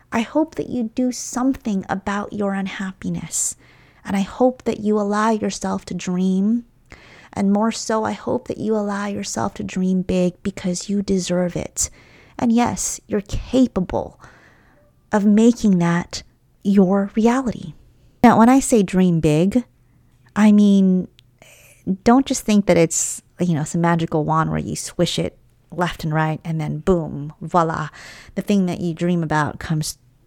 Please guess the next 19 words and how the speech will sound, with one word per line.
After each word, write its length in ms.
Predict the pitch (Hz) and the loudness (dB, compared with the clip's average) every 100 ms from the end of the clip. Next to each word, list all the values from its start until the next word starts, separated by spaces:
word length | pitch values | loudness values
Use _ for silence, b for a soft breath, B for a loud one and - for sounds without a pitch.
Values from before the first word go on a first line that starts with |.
| - | -20
comes 260 | - - - | -8 -6 -6
true. 500 | - 220 - - 165 B B B B B | 0 2 2 0 -6 B B B B B
It 120 | - - | -10 -2
doesn't 320 | 247 247 190 | 0 0 4
work 240 | 196 190 | 4 4
that 240 | - - - | -2 -6 -8
way. 300 | - - - _ _ _ - | -10 -12 -18 _ _ _ -6
Okay. 240 | 170 165 | -2 2
Now, 140 | 175 185 | 2 4
I 100 | 233 | 4
remember 320 | 269 233 208 | 6 6 6
when 160 | 185 180 | 4 4
I 80 | 170 | 2
was 120 | 165 | 0
twenty-one, 640 | - 165 160 151 170 156 B B B B B B | 0 0 0 0 0 -2 B B B B B B
I 100 | 208 | 4
had 240 | 214 220 - | 4 4 2
this 180 | 185 - | 0 0
dream 600 | 175 175 165 160 160 | 0 0 0 -4 -8